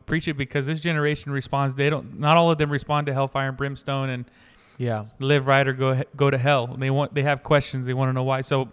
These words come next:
Speaker 1: my point is, um, we see churches and businesses alike having to adapt, modify our approaches to reach this younger generation. So I think we can say with certainty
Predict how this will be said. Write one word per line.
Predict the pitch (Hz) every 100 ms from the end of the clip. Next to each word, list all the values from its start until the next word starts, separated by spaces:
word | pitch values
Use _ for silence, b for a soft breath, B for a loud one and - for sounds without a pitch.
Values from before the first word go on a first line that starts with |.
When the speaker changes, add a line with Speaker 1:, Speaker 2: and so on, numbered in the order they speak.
| -
Speaker 1:
my | 143 135
point | - 170 147
is, | 135 127 - b b b b b -
um, | 147 139 135 139 - _ _
we | 143 147
see | - 180
churches | - 156 151 160 156 156 - - _ -
and | 143
businesses | 135 147 147 156 139
alike | 131 131 127
having | 135 143 139
to | 165
adapt, | 156 135 135 135 135
modify | 131 139 151 151
our | 143 135
approaches | 131 135 135 - 127
to | - 127
reach | 127 139 - - -
this | 139 131
younger | 139 131
generation. | 127 131 127 135 151 - 120 123 b b b b b b -
So | 156 139 139 147 _ _ _ _ _ _ -
I | 151
think | 208 196
we | 170
can | 147
say | - 160
with | 143
certainty | - 156 113 127 127 123